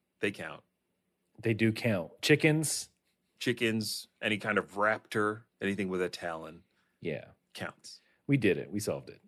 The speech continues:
Speaker 2: Cats and birds. Little dinosaurs.
Speaker 1: Little, little tiny,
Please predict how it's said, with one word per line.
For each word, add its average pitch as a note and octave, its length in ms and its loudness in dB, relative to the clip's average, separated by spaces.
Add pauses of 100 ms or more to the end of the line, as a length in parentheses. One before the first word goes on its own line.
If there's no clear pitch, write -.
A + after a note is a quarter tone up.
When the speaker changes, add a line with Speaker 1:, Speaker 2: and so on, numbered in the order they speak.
(160)
Speaker 2:
Cats E3+ 260 8
and D#3 100 4
birds. F#2+ 800 4 (380)
Little G#2 240 4
dinosaurs. F2+ 520 0 (160)
Speaker 1:
Little, E2+ 300 -4
little G2+ 260 -4
tiny, A2 540 -2